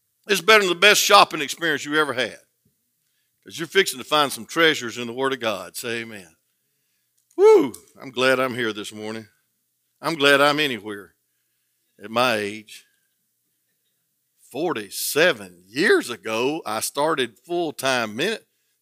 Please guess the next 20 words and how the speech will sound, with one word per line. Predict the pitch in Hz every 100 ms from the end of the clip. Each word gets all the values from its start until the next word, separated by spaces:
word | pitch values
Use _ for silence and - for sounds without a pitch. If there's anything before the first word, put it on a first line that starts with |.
| -
That | 156 254 151
means | 151 147 143
I'm | 175 202 165 _ -
over | 170 220 151 123
the | 110 107 117 95 90 -
hill. | 143 208 392 - - - _ _ _ _ _ _ _ _ _ _ _ -
God, | 147 381 330 117 104 - - 165
I | 214
better | 285 175
make | 147 170
my | 151 220
funeral | - - 233 202 135 117
arrangements, | 117 104 104 117
Miss | 113 -
Connie. | 123 135 170
God, | 151 202 220 131 117 _ _ _ _ _ 120 -
pick | 277 262
out | 240
my | 208 202
tombstone, | - 202 220 165 - 135 104 87